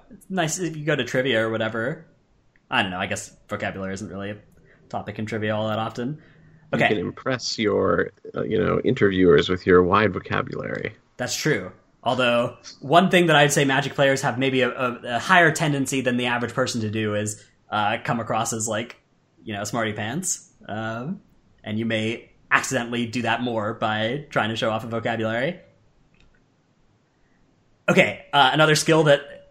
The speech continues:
Speaker 1: I would say you guys get more than me because you guys play on Pro Tour teams a lot more often
Speaker 2: Whoa.
Speaker 1: than me, uh, is communicating in a team environment. Benjamin, what, what would you describe this skill set as? Uh,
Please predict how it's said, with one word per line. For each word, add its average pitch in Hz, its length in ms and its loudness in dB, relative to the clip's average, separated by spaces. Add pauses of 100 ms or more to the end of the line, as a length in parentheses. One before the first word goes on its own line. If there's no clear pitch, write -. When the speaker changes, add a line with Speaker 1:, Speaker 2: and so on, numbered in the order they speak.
(120)
Speaker 1:
I - 80 2
would 156 100 2
say 165 80 2
you 151 220 2
guys 147 200 8
get 151 160 4
more 143 140 4
than 131 140 2
me 165 160 2
because 110 280 -4
you 110 80 -4
guys 110 220 -2
play 120 300 -2
on 113 320 -2 (480)
Pro 123 120 -2
Tour 120 160 -2
teams 131 600 -4 (120)
a - 60 -14
lot - 100 -8
more 110 120 -4
often 202 140 2
Speaker 2:
Whoa. 139 100 6
Speaker 1:
than 113 100 2
me, 123 360 -6 (520)
uh, 101 280 -4 (120)
is 131 480 -2
communicating 160 560 0
in 139 140 -6
a 139 40 -4
team 151 260 -2
environment. 135 540 -2 (520)
Benjamin, 131 320 -2
what, 131 220 0
what 143 120 -2
would 143 140 -2
you 131 160 0
describe 131 600 -2
this 131 220 -4
skill 120 220 -2
set 117 280 -4
as? 117 600 -6 (280)
Uh, 123 420 -4